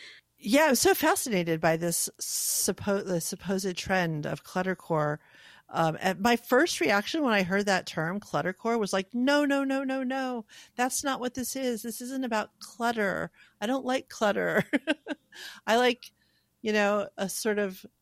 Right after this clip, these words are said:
lived in but curated space that tells a story that's full of meaning. But I think that actually the more I've s-, been watching these TikToks and videos about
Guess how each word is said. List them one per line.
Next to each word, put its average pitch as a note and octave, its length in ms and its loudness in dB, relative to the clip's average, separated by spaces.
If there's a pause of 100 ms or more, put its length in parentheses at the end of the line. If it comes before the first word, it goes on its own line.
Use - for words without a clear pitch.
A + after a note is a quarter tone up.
lived A#3+ 500 0
in G#3 360 4
but F3+ 200 -4
curated G#3 720 -2
space G#3+ 400 0
that - 160 -10
tells F#3+ 260 -2
a F3+ 60 -8
story G#3+ 500 0
that's E3+ 220 -6
full G#3 260 -2
of F3 180 -4
meaning. F#3+ 440 0 (260)
But A#3+ 120 4
I B3+ 100 6
think F4 360 -2
that A#3+ 160 4
actually F#3+ 460 0
the F3 140 -2
more F#3 340 2
I've E3+ 220 0
s-, - 240 -8 (500)
been F3 220 0
watching F3 560 0
these D#3+ 260 -4
TikToks - 600 -6
and D#3 140 -4
videos E3 480 0
about D3+ 360 -2